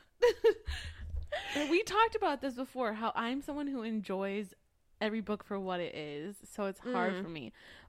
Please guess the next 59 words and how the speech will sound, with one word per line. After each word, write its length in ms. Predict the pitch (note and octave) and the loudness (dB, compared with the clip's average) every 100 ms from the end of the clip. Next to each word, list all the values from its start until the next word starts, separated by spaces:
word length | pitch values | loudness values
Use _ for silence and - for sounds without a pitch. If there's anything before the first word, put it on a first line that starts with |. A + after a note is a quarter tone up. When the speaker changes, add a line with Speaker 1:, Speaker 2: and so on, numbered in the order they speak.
| - B3+ | -6 2
Speaker 1:
But 260 | C4+ - - _ | 2 0 -8 _
I 100 | A3 | -2
don't 200 | A3+ D#4+ | 0 0
give 180 | E4 G4+ G4 | 0 0 0
every 180 | B3 A3 | -2 -2
book 220 | G3 G3 | -4 -6
a 80 | - | -10
five 540 | - D#3+ D#3+ - G3+ B3 _ _ _ _ _ _ | -12 -10 -10 -10 -10 -10 _ _ _ _ _ _
because 520 | A#3+ A#3 G#3+ G3+ G3+ - | -8 -2 0 0 -2 -6
last 340 | E3+ E3 F#3 | -6 -6 -6
week's 280 | A#3+ D4+ - | -4 -4 -2
I 80 | D#4+ | 0
ended 200 | D#4 D4+ C#4 | 0 0 0
up 80 | |
doing 220 | C4 C#4 C4+ | 0 0 0
a 60 | |
four 280 | C4 A#3+ G3+ | -2 -4 -2
and 100 | F3+ | -4
a 40 | |
half. 320 | F3 D3+ - A3+ _ _ - - _ _ _ | -6 -8 -8 -10 _ _ -20 -20 _ _ _
Speaker 2:
You 100 | A#3 | 0
knocked 260 | A#3 A3 A3 | 6 4 4
it 60 | G3+ | -4
down. 240 | - G#3 A3 | -4 -4 0
You 160 | G#3+ | 2
Speaker 1:
Yes, 100 | C4+ | 8
Speaker 2:
did 120 | A#3 G#3 | 8 10
Speaker 1:
I 40 | |
Speaker 2:
say 100 | B3 | 8
five 340 | C4 G3+ G3 | 8 8 8
Speaker 1:
did. 100 | G3+ | 6
Speaker 2:
initially. 500 | G#3 F3+ - - F3 - | 4 0 -4 -4 -4 -2
Speaker 1:
I 100 | G#3+ | -2
did, 400 | G3+ F#3 B2+ F3 | 0 0 -2 -4
but 140 | F#3 | -4
then 340 | F3+ F3+ F3+ - _ | -2 -4 -6 -10 _
you 140 | F#3+ G3 | -8 -2
brought 180 | G3 F3 | -2 -2
up 80 | |
a 60 | F3 | -4
good 160 | F3 - | -8 -8
point, 200 | G#3 G#2 | -8 -8
and 80 | |
I 60 | A2+ | -10
was 120 | F3+ | -10
like, 140 | A#2 F#3 | -12 -12
"Okay, 280 | F#3 C#3 | -10 -8
you're 100 | C#3 | -8
right. 160 | C#3 - | -8 -12
I'm 120 | - E3 | -12 -12
gonna 120 | D3+ | -12
knock 120 | E3 | -14
it 60 | G3 | -14
down." 240 | - - - - - - | -14 -16 -18 -20 -12 -2
Speaker 2:
'Kay. 140 | F3 | 0
Speaker 1:
And 140 | G#3+ A3+ | 2 4
also, 340 | A3 A#3 D4 | 2 4 4
Little 280 | C4+ G#3+ G#3+ | 4 4 4
Women, 460 | G#3 C4 B3 B3+ | 2 2 0 -2